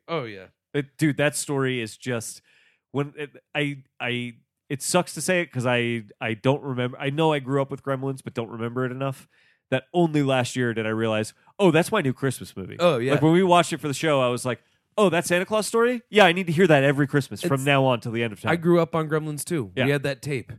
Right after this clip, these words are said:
Speaker 2: Yeah.
Speaker 1: 'Cause one was not as accessible to
Speaker 2: Right.
Speaker 1: a child.
Speaker 2: Yep.
Speaker 1: But yeah, one is like,
Speaker 2: That
Speaker 1: yeah,
Speaker 2: joke.
Speaker 1: when we watched it for that last
Speaker 2: That
Speaker 1: year, I
Speaker 2: is
Speaker 1: was
Speaker 2: the
Speaker 1: like,
Speaker 2: darkest fucking Christmas
Speaker 1: "It's
Speaker 2: joke
Speaker 1: so
Speaker 2: I've ever
Speaker 1: good."
Speaker 2: heard. It is so fucking good.
Speaker 1: I miss Phoebe Cates, man.
Speaker 2: It, it is.
Speaker 1: No one else could have delivered
Speaker 2: It's a
Speaker 1: that quite like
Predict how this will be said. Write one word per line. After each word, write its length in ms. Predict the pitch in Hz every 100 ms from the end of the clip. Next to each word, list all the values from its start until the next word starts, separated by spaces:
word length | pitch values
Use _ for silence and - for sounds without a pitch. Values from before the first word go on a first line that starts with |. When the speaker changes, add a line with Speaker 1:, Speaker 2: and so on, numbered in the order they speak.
| -
Speaker 2:
Yeah. 180 | 147 -
Speaker 1:
'Cause 200 | - 127 117
one 340 | 120 131 143
was 180 | 135 113
not 240 | 117 113
as 140 | 117 110
accessible 460 | - 135 127 117 117
to 80 |
Speaker 2:
Right. 80 | 135
Speaker 1:
a 20 |
child. 460 | - 143 123 90 -
Speaker 2:
Yep. 160 | 127 - _ -
Speaker 1:
But 120 | 113
yeah, 160 | 110
one 240 | 95 123 131
is 140 | 107
like, 340 | 104 92 90 _ _ _ _ _ _ -
Speaker 2:
That 120 | 120
Speaker 1:
yeah, 60 | 127
Speaker 2:
joke. 60 | 120
Speaker 1:
when 80 | 120
we 100 | 151
watched 300 | 147 131 -
it 60 | 123
for 100 | 127
that 120 | 117
last 220 | 113 117
Speaker 2:
That 160 | 165 151
Speaker 1:
year, 20 |
I 40 | 139
Speaker 2:
is 80 | 107
Speaker 1:
was 80 |
Speaker 2:
the 60 | 143
Speaker 1:
like, 120 | 98
Speaker 2:
darkest 420 | 95 135 117 120 -
fucking 300 | 123 120 113
Christmas 340 | 127 - 110
Speaker 1:
"It's 40 | -
Speaker 2:
joke 180 | 117 -
Speaker 1:
so 60 |
Speaker 2:
I've 80 | 127
ever 220 | 143 120
Speaker 1:
good." 60 | 107
Speaker 2:
heard. 200 | 110 117
It 100 | 131
is 80 | 123
so 320 | - - 127
fucking 460 | 120 131 113 120 110
good. 300 | 104 95 92
Speaker 1:
I 60 | 139
miss 220 | 131 113
Phoebe 240 | - 107 101
Cates, 320 | 104 95 -
man. 260 | 98 95 87 _
Speaker 2:
It, 160 | 131 135 -
it 160 | 156 156
is. 60 |
Speaker 1:
No 100 | 165
one 100 | 147
else 140 | 127 117
could 140 | 127
have 100 | 113
delivered 260 | 113 107 190
Speaker 2:
It's 120 | 123
a 60 | 123
Speaker 1:
that 140 | 113
quite 60 |
like 40 | -